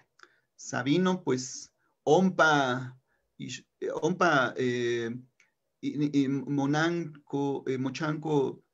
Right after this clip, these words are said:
tehuatzin, ompa tlen, pues, ompa motlanantzin, ompa tlen mochiwas para cualtillas inin itlacolistli.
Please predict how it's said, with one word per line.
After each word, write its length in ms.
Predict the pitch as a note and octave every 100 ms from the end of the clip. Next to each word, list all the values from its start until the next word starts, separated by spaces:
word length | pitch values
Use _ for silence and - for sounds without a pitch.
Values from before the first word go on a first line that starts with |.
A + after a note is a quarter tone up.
| _ _ -
tehuatzin, 800 | C3+ C#3+ E3+ D#3 F3+ D#3 D3 -
ompa 360 | D#3 E3+ E3+ D#3
tlen, 640 | E3 E3+ E3 E3 D#3 D3+
pues, 340 | D3 D3 - - _ _ _ _ _ _
ompa 500 | D#3 E3 D#3 D#3+ C#3+
motlanantzin, 1120 | C3+ D3 C#3+ C#3 C#3+ D#3 E3+ D#3 E3 D3 C3+ - _ _ _ _ _
ompa 320 | C#3+ D3+ E3 D#3+
tlen 240 | E3+ F#3
mochiwas 880 | F3 D3 - G#3 D3+ D3+ D#3 - -
para 160 | - C3
cualtillas 1040 | C3 C#3+ D3+ E3 D3+ D3+ D3 - - - -
inin 280 | D#3 D#3 C#3
itlacolistli. 1000 | B2+ C3 B2+ A#2 - C3+ G#3+ - F3